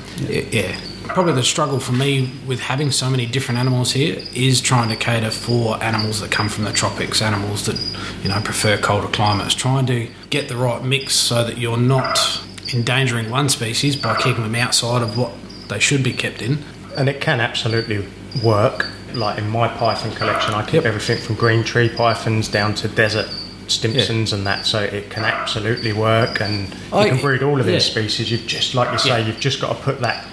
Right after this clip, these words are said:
Speaker 2: little bit more thought into what
Speaker 1: Yep.
Speaker 2: you're doing.
Speaker 1: Yep, and I, I guess you do really need to stop and think about what each individual animal requires and what's the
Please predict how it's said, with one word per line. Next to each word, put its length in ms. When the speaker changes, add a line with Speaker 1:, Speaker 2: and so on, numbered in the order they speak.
Speaker 2:
little 240
bit 160
more 200
thought 460
into 260
what 160
Speaker 1:
Yep. 140
Speaker 2:
you're 100
doing. 80
Speaker 1:
Yep, 140
and 120
I, 380
I 60
guess 240
you 80
do 240
really 240
need 160
to 80
stop 240
and 100
think 240
about 320
what 280
each 280
individual 420
animal 300
requires 680
and 240
what's 240
the 160